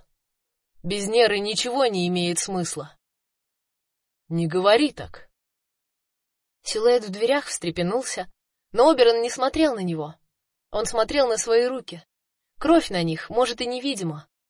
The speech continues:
но она есть. В этих руках он мечтал держать любимую женщину, готовый отдать за ее жизнь тысячу жизней других существ. Но теперь Оберон держал в них только холодный нож, тот самый,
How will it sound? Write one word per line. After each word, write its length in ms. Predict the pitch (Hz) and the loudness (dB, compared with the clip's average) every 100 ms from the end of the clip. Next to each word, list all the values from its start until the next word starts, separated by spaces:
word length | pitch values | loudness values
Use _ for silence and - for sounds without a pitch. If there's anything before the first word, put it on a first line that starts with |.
| - | -10
но 140 | 175 180 | -4 -2
она 160 | 190 | -2
есть. 500 | 202 202 165 - - _ _ _ _ _ _ _ | -4 -6 -8 -8 -14 _ _ _ _ _ _ _
В 80 | 214 | 2
этих 240 | 311 294 - | 2 2 -4
руках 460 | 233 285 269 - | -2 2 2 0
он 100 | 214 | -2
мечтал 400 | 220 - 254 247 | -2 0 6 6
держать 400 | 226 233 262 269 | 6 2 4 0
любимую 480 | 247 226 262 254 269 | -2 -4 -4 -2 -2
женщину, 560 | 240 226 190 - 156 - - - - | 2 2 2 -8 -10 -12 -18 -8 2
готовый 440 | 220 247 233 226 | 4 4 6 6
отдать 320 | 226 247 247 | 6 4 2
за 100 | 208 | 2
ее 260 | 220 220 233 | -2 0 0
жизнь 320 | 269 285 269 - _ _ _ - | 2 0 0 -16 _ _ _ 4
тысячу 340 | 320 320 302 277 | 4 6 2 4
жизней 360 | 311 254 269 | 4 4 -2
других 360 | 254 269 277 - | -4 -4 -2 -2
существ. 640 | 302 - - 196 - - - _ _ _ _ _ | -4 -4 -2 -2 -4 -12 -18 _ _ _ _ _
Но 120 | 233 | -2
теперь 460 | - 269 302 277 - - _ - | 0 0 0 -2 -4 -16 _ 0
Оберон 400 | 262 233 233 220 | 4 6 6 6
держал 360 | 226 233 277 247 | 2 4 4 2
в 60 | |
них 240 | 262 - - | 0 -6 -4
только 300 | 302 262 262 | -4 -4 -2
холодный 500 | 277 277 185 277 285 | 0 2 0 -4 -4
нож, 420 | 233 165 - - _ _ _ _ _ _ | -2 -2 -4 -14 _ _ _ _ _ _
тот 180 | 220 - | -8 -6
самый, 500 | - 240 175 160 | -2 -2 -2 -6